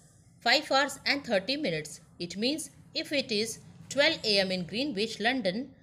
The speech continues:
the clock in India will be five thirty P M. Indian Standard Time is at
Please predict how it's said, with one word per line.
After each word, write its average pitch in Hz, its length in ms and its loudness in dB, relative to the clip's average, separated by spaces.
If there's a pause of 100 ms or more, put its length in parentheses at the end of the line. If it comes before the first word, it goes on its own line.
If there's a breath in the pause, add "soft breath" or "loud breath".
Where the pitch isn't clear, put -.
(220 loud breath)
the 180 140 0
clock 277 340 2
in 330 100 -4
India 190 500 0
will 190 160 -4 (640)
be 208 180 -4
five 269 420 -2 (220)
thirty 214 360 -2
P 208 260 -2
M. 135 100 -2 (1040)
Indian 311 320 -2
Standard 226 480 0
Time 208 260 2
is 247 220 -2
at 196 300 0